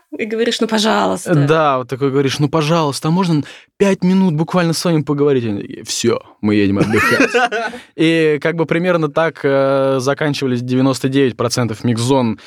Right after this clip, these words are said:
Speaker 2: особенно в российском футболе, да, и
Speaker 3: Мгм,
Speaker 2: вот,
Speaker 3: понятно.
Speaker 2: поэтому так себе зона, если
Speaker 3: Мгм.
Speaker 2: честно.
Speaker 1: Так подожди, получается, что ковид, наоборот, как-то в этом смысле помог, потому что по ковид-протоколам кто-то обязан же выйти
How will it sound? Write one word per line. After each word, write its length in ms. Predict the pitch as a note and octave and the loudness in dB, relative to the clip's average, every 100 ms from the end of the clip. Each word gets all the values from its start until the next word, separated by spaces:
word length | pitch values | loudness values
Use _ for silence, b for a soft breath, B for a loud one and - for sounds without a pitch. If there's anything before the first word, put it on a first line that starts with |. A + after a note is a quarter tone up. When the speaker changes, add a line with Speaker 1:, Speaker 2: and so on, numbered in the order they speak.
| B B | B B
Speaker 2:
особенно 380 | - C#3+ B2+ B2 | -2 0 2 2
в 60 | |
российском 460 | C3 B2 G#3+ - B2+ | 0 0 -2 0 -2
футболе, 560 | - B2+ A#2+ A2 F#2+ G2+ | 0 0 2 2 0 -4
да, 420 | A#2 A#2+ C#3 C#3+ | -2 0 2 2
и 60 | A#2 | 2
Speaker 3:
Мгм, 500 | A#2 A2 G2 F2+ - | 0 0 -2 -4 -8
Speaker 2:
вот, 80 | B2+ | -2
Speaker 3:
понятно. 440 | G#2+ A2 F#2+ F#2 F#2+ | 2 2 0 -2 0
Speaker 2:
поэтому 600 | C3 C3 B2+ A#2+ A#2 G#2 _ _ _ _ | 0 2 0 2 0 -4 _ _ _ _
так 180 | C3+ A#2+ | -2 -2
себе 300 | - G#2+ G#2+ _ _ - | -2 -2 -2 _ _ -2
зона, 420 | G2+ G#2 F#2+ F#2+ _ | 2 2 0 -4 _
если 220 | A2+ G2+ G2+ | -2 0 2
Speaker 3:
Мгм. 80 | F2+ | 0
Speaker 2:
честно. 300 | G#2 G#2 F#2+ | 0 -4 -6
Speaker 1:
Так 140 | - - | -8 -4
подожди, 380 | A#3 C#4+ C4 G3+ | -2 -2 -2 -4
получается, 640 | A#3 B3 C#4 C#4 C#4 C4 | -2 -2 0 -2 -2 -4
что 280 | B3+ - B3 | -4 -4 -4
ковид, 360 | B3+ A#3+ B3+ C#4 | -2 -2 0 0
наоборот, 420 | B3 A#3+ B3+ B3 | 0 0 0 0
как-то 280 | G#3 - G3+ | -6 -4 -4
в 60 | |
этом 180 | G3+ G3 | -4 -6
смысле 380 | - G#3+ - G#3+ | -2 -2 0 0
помог, 440 | G#3 G3 G3 C#4 | 0 0 0 0
потому 320 | - B3 A3 | -2 0 0
что 200 | A3 - | -2 -2
по 120 | G#3 - | -4 -2
ковид-протоколам 840 | G#3+ G#3+ - - G3+ G3+ C4 A#3+ | 0 -2 -4 -4 -2 0 2 2
кто-то 320 | - G3+ G#3 | 0 -4 0
обязан 380 | G3+ A3+ F#3+ F3+ | 0 0 0 -4
же 120 | F3 E3 | -6 -4
выйти 440 | F#3 F3+ F3+ | -6 -4 -2